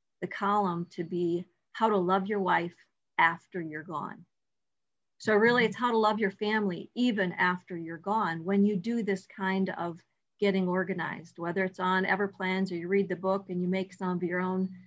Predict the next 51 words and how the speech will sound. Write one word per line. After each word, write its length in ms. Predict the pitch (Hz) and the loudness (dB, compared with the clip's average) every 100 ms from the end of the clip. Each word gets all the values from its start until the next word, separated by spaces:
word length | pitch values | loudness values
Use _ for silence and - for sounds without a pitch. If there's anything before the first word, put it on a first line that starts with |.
| _ _ - | _ _ -4
uh, 40 | |
asset 500 | 170 - 190 196 208 | 2 4 4 4 -2
list 300 | 190 185 - | 0 -2 -2
compilations. 920 | - 190 185 175 175 180 180 185 196 - _ _ _ | -2 0 0 -4 -4 -4 -4 -4 -4 -10 _ _ _
So 300 | - 214 202 - | -2 4 4 4
it 100 | 208 | 0
is 280 | 202 196 - | 2 0 -6
truly 540 | - - 233 226 220 214 | -16 -2 2 4 4 2
a 80 | 180 | 0
gift 400 | 202 202 - - - | 0 0 -2 -20 -8
to 140 | 233 | -4
ourselves 600 | 185 180 - 214 214 208 | -2 -4 -2 2 2 2
and 200 | 208 185 185 | -4 -4 -4
to 100 | 185 | -6
our 160 | 180 - | -6 -4
family. 400 | 190 190 175 175 | -2 0 -2 -4
And 80 | |
I 80 | 180 | -4
think 280 | 185 196 185 - _ _ _ 220 | -4 -6 -6 -12 _ _ _ 0
part 120 | 208 | 0
of 80 | 196 | 0
your 120 | 190 | -2
P 200 | - 220 | 0 2
R 180 | 190 185 | 2 0
says 300 | - 185 214 | 0 -2 -2
it's 160 | - | -6
a 40 | 185 | -4
gift 240 | 214 208 | -4 -2
to 80 | 196 | -4
your 80 | 196 | -2
family 300 | 202 196 185 | 0 0 0
that 180 | 180 - - | -2 -6 0
they 140 | 202 | 2
don't 160 | 196 185 | 4 2
even 200 | 180 175 | 2 0
know 160 | 170 170 | -2 -4
they 160 | 170 | -6
need. 280 | 170 160 - - _ _ _ _ _ - | -6 -8 -12 -18 _ _ _ _ _ -4
But 140 | 202 | -4
too 200 | - 302 | -2 0
often, 420 | 240 262 269 196 | 4 4 4 -2
it's 200 | 185 202 | 0 -2
just 160 | 247 240 | -4 -4
like 140 | 214 | -2
your 180 | 208 214 | 0 -2
story. 480 | 214 196 170 165 170 | -4 -4 -4 -4 -6
I 100 | 196 | -6
think 240 | 202 214 208 | -4 -6 -6
people 260 | 233 214 | -10 -6
don't 260 | 196 202 196 | 0 0 0
really 460 | 196 220 220 220 | -2 0 0 -2